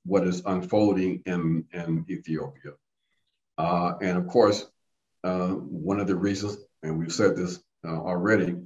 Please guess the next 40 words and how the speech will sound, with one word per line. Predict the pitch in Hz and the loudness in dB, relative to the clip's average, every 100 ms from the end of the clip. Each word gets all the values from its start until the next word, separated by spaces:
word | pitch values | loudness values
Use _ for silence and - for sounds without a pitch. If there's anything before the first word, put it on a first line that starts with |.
| _ _ _ _ - | _ _ _ _ -2
that | 92 90 | 0 0
the | |
U | 92 95 | 0 2
S | 95 - - | 2 0 -2
is | 95 92 | -2 -2
involved | 90 92 95 98 95 - | 0 2 4 2 0 -4
in | 92 | -6
attempting | - 98 - 92 - | -2 -2 -2 -6 -4
to | 98 92 - | -6 -4 4
undermine | 139 139 113 98 90 87 90 - | 6 6 4 2 0 -2 -6 -8
Ethiopia | 92 85 80 71 - 78 - _ _ _ _ | -10 -6 -6 -8 -12 -20 -20 _ _ _ _
is | 101 98 | -2 0
because | 107 107 98 95 | 0 2 2 4
of | 92 | 2
the | 92 | 2
growing | 90 92 90 90 92 92 | 0 0 0 2 0 -2
influence, | 95 - 92 85 82 82 - _ - | -4 -4 -4 -2 -2 -4 -12 _ -6
uh, | 82 82 | -4 -4
as | 90 90 | -4 -2
they | 104 | -2
see | - 87 | -2 -4
it, | - - _ _ _ _ _ _ - | -4 -10 _ _ _ _ _ _ -8
the | - | -8
presence, | - 143 135 110 107 | 6 6 8 4 2
if | 98 - | -2 -2
you | 85 | -4
will, | 71 71 - - - _ _ _ _ | -4 -6 -8 -12 -20 _ _ _ _
of, | 90 90 87 - | 0 0 -2 -4
of | 90 87 | -4 -4
Chi-, | - | -4
not | 135 151 | 2 2
so | 165 | 4
much | 117 107 | 2 0
the | - | -2
presence, | - 107 92 82 | 2 2 0 0
but | 101 95 98 | 2 2 2
the, | 92 90 - _ _ _ _ - | 2 0 -6 _ _ _ _ -2
the, | 98 95 95 - - | 4 6 4 -2 -4
the, | 90 180 - - | -4 -4 -8 -4
the | 92 - | -2 -2